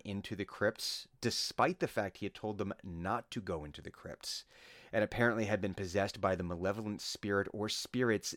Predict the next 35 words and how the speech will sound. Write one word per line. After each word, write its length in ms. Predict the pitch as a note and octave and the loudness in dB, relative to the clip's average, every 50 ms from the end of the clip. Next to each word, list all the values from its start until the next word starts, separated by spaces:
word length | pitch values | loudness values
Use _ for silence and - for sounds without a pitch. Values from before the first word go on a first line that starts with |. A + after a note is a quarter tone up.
| - - F#2+ F2 F#2 - F#2 F#2 | -8 -10 -12 -12 -12 -12 -6 -2
within, 580 | F#2 G2 - - G#2+ G#2 F2+ E2 F2 G2 G#2 - - - | 0 0 2 2 2 0 2 0 -2 -4 -6 -8 -10 -12
we're 200 | F2 E2 D#2+ D#2 | -10 -10 -8 -6
not 140 | D#2+ E2 | -6 -6
quite 220 | - - F#2+ F2+ - | -2 -2 -2 -2 -2
sure 240 | - - C3+ C3+ C3 | -2 -2 0 0 2
yet, 300 | F#2+ E2+ F2 F#2+ - - - - - - - - - - - - - - | 2 2 2 0 0 -4 -8 -20 -20 -20 -18 -18 -18 -18 -18 -18 -10 -2
and, 580 | - A2+ G#2+ G#2+ G#2+ G#2 G#2 G#2 G2+ G2+ G2 - - _ _ _ _ _ _ _ _ _ - | 2 6 6 8 10 8 8 8 6 2 0 -2 -6 _ _ _ _ _ _ _ _ _ -4
uh, 160 | G2+ F#2+ F#2 | -2 -2 -2
the 80 | F2 F#2 | -2 -2
spirit 300 | - - - A2 G#2+ G#2+ | -2 0 2 2 2 2
has 100 | A#2 - | 0 -2
claimed 480 | - - - - A#2+ C3 C3+ B2+ A2 | -4 -6 -6 -4 -2 -2 0 -2 -2
her, 320 | F2+ - D#2 C2+ - - - _ _ _ _ _ _ _ _ | -4 -6 -8 -10 -12 -14 -18 _ _ _ _ _ _ _ _
Chelsea 380 | - - - F#2 F#2 - - F#2 | -8 -6 -6 -4 -4 -6 -8 -8
the 80 | F#2+ | -8
Potato 360 | - - - - G2 F#2 E2+ | -8 -10 -8 -6 -6 -6 -4
Scout. 380 | D#2 - - - - - - - - _ _ _ - - - - - - - | -6 -6 -8 -8 -10 -12 -14 -18 -20 _ _ _ -20 -20 -20 -20 -18 -8 -2
And, 420 | - G#2 G#2 G#2 G2 G2 G2 F#2 - - - | 2 4 6 6 6 4 4 2 0 2 4
uh, 480 | A2 G2+ G2 F#2+ F#2 F2+ F2+ F2+ - - _ _ _ _ _ _ _ _ - - - - | 6 8 8 8 8 8 6 4 2 -2 _ _ _ _ _ _ _ _ -20 -18 -2 6
Thunuk 300 | - B2+ B2 B2 A#2+ - - - - - _ _ _ _ _ _ _ _ _ | 8 10 10 10 8 6 2 -6 -10 -12 _ _ _ _ _ _ _ _ _
had, 380 | - A#2 A#2 A2+ A2 G#2+ A2 - - | 6 10 10 12 12 10 8 8 6
uh, 60 | A#2 G#2 | 4 4
was 140 | G2+ F#2+ | 4 2
trying 300 | - - - B2 B2 B2+ | 2 6 8 10 10 10
to 60 | B2+ A2 | 10 8
hold 180 | G#2+ B2 A#2+ | 8 10 12
off 180 | A#2+ A#2+ A#2 - | 12 10 10 6
the 80 | B2 | 4
horde 220 | G2+ A2+ A#2+ A#2+ A#2+ | 6 8 8 8 8
of 80 | A#2 | 8
zombies, 500 | G#2 B2 A#2+ B2+ C#3 D#3 D#3+ D#3 - - - - | 8 8 8 8 8 8 6 4 4 0 -6 -8
called 360 | - - A2 A2 A2 A2 G#2+ | -2 2 6 6 6 6 6
in 180 | A2+ A2+ A2+ | 6 4 4
his 260 | A2 F#2+ G#2+ F#2+ - - | 2 0 -2 -4 -4 -4
teammates 880 | - - - - B2+ C3 C3+ C#3+ E3 F#3+ F#3 - - - - - - | -4 0 4 4 6 6 6 6 6 4 4 0 0 0 0 -2 -4